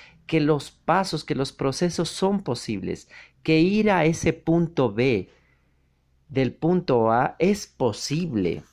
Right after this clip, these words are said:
Y muchas veces eso no lo creemos, eso lo dudamos. Eh, tenemos cierto pesimismo, eh, tenemos cierta incertidumbre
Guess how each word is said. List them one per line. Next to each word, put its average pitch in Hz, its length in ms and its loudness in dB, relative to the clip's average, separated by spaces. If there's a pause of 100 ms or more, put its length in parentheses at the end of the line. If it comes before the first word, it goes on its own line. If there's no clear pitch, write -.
(720)
Y 120 100 -4
muchas 120 340 -2
veces 113 540 -4 (340)
eso 117 400 -2
no 101 340 -2
lo 98 220 -6
creemos, 107 580 -6 (300)
eso 120 420 -2
lo 104 280 -2
dudamos. 104 680 -6 (600)
Eh, 104 560 2
tenemos 127 680 2
cierto 113 1120 -4 (100)
pesimismo, 113 840 -2 (680)
eh, 90 540 -4 (140)
tenemos 127 840 -2 (1300)
cierta 123 1040 0
incertidumbre 127 1200 0